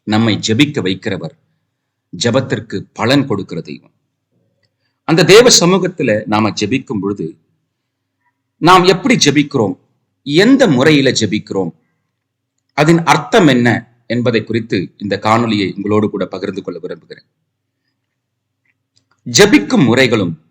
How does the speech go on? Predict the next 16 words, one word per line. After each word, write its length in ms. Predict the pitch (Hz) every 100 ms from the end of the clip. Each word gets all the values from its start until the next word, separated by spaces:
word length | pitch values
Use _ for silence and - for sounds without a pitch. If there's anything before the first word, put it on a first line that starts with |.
| -
அதன் 280 | 123 131
அர்த்தங்களும் 680 | - 123 - 175 156 135 90
நமக்கு 360 | 107 110 - 104
தெரிந்தால் 580 | 110 123 127 98 - _ _ _ _ _ _ _ _
ஒவ்வொரு 380 | - 254 294 240 -
சூழ்நிலையில 600 | 175 180 143 113 101 92 _ -
எப்படி 360 | 135 135 165
நாம் 240 | 156 143 104
ஜெபிக்கலாம் 680 | 117 127 131 131 143 151 -
என்பதற்கு 720 | - 120 113 110 - 101 85 _ _ _ _ _ _ -
அது 300 | 104 98 85
மிகவும் 560 | 104 117 117 104 80 - _ _ _ _ _
உதவிகரமா 720 | 120 123 131 101 110 98 101
இருக்கும். 300 | 85 85 _ _ _ _ _ _ _ _ _ _ -
அநேக 340 | 143 190 190
வேளைகளில 600 | 147 147 135 123 117 95